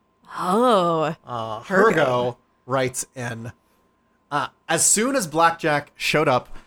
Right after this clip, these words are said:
Speaker 2: my first thought was, 'Oh man, I hope it's the Fencing Academy guy, because I think that would be neat.'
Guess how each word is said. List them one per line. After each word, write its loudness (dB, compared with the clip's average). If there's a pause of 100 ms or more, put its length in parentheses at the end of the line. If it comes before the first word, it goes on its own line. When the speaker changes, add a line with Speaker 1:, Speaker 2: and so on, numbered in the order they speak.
(240)
Speaker 2:
my 0
first -2
thought 0
was, 0 (140)
'Oh 2
man, 0 (420)
I -2
hope 0
it's -4
the -2
Fencing -2
Academy 0
guy, -4 (220)
because 0 (320)
I 2
think -2
that 2
would 0
be 0
neat.' -4